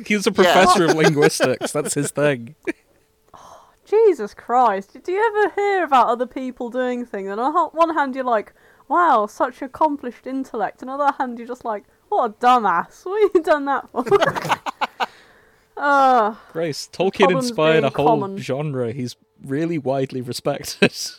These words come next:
Speaker 1: <laughs>
Speaker 2: Tonight, in this episode, Grace calls Tolkien a dumbass. <laughs>
Speaker 1: Yeah.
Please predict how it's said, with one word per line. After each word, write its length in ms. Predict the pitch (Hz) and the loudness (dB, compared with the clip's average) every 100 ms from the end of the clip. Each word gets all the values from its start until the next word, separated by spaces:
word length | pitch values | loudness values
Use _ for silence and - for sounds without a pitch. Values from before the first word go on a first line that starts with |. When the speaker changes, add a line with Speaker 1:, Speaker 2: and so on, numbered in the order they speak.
| _ | _
Speaker 1:
<laughs> 300 | _ _ - | _ _ -8
Speaker 2:
Tonight, 560 | - 240 247 175 151 - | -2 4 4 4 0 -4
in 200 | 190 190 | -2 -2
this 200 | 196 - | -4 -2
episode, 500 | 202 180 160 131 123 | -4 -4 -8 -8 -8
Grace 300 | - 196 196 | -2 0 0
calls 360 | - 175 147 - | -2 -2 -2 -6
Tolkien 560 | - 220 185 285 175 | 0 2 2 0 -2
a 80 | 175 | -2
dumbass. 760 | - 196 196 104 101 - - 381 - | 2 4 4 2 -6 -4 -2 -2 2
<laughs> 100 | - | 4
Speaker 1:
Yeah. 320 | 640 - | 6 6